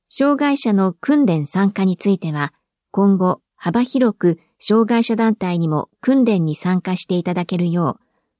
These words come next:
訓練要領を検討していきます。避難所運営マニュアル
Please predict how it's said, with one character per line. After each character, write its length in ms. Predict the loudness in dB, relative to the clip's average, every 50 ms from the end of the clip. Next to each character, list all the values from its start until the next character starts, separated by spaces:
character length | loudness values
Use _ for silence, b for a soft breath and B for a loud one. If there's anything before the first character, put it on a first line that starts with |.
| _ _ _
訓 200 | 2 4 4 4
練 220 | 6 4 4 4
要 220 | 4 4 4 4 2
領 260 | 2 0 0 -2 -2
を 220 | -2 -2 -2 -4 _ -4
検 280 | -2 -2 -2 -2 -2
討 140 | -4 -4 -4
し 60 | -6
て 80 | -6 -6
い 100 | -6 -6
き 100 | -6 -8
ま 140 | -8 -6 -8
す。 180 | -8 -10 -14 -18 _ _ _ _ _ _ _ _ _ _ _ _ _ _ _ _ _ _ _ _ _ _ _ _ _ _ _
避 140 | 0 2
難 240 | 2 4 4 2 2
所 160 | 2 4 4
運 240 | 4 6 6 6 6
営 160 | 4 4 2
マ 140 | 2 2 4
ニ 180 | 4 4 4 2
ュ 20 |
ア 60 | 2
ル 220 | 0 0 -2 -2